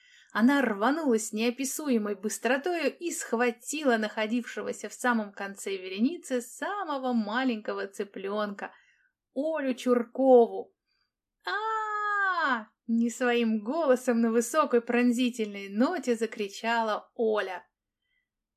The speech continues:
«А-а-а!» — глухо вторил ей с порога чей-то отчаянный, полный трагизма крик. Головы играющих детей и всех находившихся в зале повернулись в ту сторону,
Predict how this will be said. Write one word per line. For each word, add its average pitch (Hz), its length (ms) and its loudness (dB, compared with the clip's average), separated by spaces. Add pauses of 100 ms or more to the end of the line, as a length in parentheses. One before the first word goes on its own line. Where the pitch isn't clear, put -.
(220)
«А-а-а!» — 294 1500 2 (420)
глухо 226 560 -4
вторил 233 460 -2
ей 214 240 -6
с - 80 -18
порога 240 520 -4
чей-то 247 480 -4
отчаянный, 226 1040 -4 (140)
полный 277 440 0
трагизма 220 840 -10
крик. - 460 -18 (880)
Головы 208 520 -2
играющих 214 560 -4
детей 226 420 -4
и 226 40 -2
всех 262 280 -6
находившихся 220 800 -10
в - 60 -20
зале 277 420 -4
повернулись 214 680 -4
в - 100 -20
ту 208 180 -10
сторону, 277 720 -4